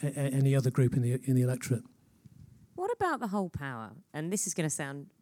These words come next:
Speaker 2: really ignorant, but it's the kind of thing that we kind of look at on Breakfast or, or, or on the B B C. The whole Greta Thunberg effect and the whole, um, youth activism effect and the whole idea that if there were a second referendum, there's a whole wave of people now,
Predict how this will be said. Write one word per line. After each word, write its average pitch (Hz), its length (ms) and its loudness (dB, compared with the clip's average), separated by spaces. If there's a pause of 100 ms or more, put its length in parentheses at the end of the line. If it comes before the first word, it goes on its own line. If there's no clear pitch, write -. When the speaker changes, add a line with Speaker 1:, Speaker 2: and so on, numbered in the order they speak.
(320)
Speaker 2:
really 214 260 6
ignorant, 147 260 2
but - 80 -4
it's - 80 -4
the 175 60 -4
kind 214 220 2
of 175 60 -6
thing 165 140 -2
that 143 80 -2
we 156 140 2
kind 156 200 -2
of 131 80 -6
look 147 220 0
at 139 180 -2
on 139 120 -6
Breakfast - 540 -4
or, 139 60 -2
or, 131 340 -2
or 147 160 0
on 139 100 0
the 139 80 -4
B 135 160 -2
B 127 100 -8
C. 123 300 0 (420)
The 208 80 8
whole 262 120 10
Greta 208 340 2
Thunberg 127 500 0
effect - 500 -8
and 147 200 0
the 135 60 -2
whole, 170 600 4
um, 135 440 -2 (380)
youth 208 240 4
activism 143 540 2
effect 135 460 0
and 143 160 0
the 135 60 -2
whole 180 280 4
idea 135 460 2
that 127 240 -2 (100)
if 196 180 6
there 185 180 4
were 160 240 4
a 147 60 2
second 139 360 -2
referendum, 139 560 -4
there's 131 160 -4
a 127 40 -6
whole 190 300 2
wave 147 340 2
of - 120 -16
people 135 360 -4
now, 120 440 -4